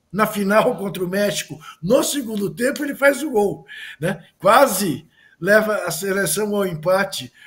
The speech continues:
por uma decisão ou na prorrogação ou nos pênaltis. Enfim, esse é o Hulk.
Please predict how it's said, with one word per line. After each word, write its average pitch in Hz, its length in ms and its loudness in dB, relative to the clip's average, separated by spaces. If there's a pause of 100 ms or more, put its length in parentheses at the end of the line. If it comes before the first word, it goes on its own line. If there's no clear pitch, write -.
por 175 120 -8
uma 190 120 -2
decisão 165 720 -2 (400)
ou 190 220 4
na 185 100 0
prorrogação 170 680 -2
ou 175 80 -6
nos 160 160 -6
pênaltis. 110 460 -10
Enfim, 196 420 -8 (300)
esse 247 260 4
é 294 60 4
o 254 60 6
Hulk. - 460 -4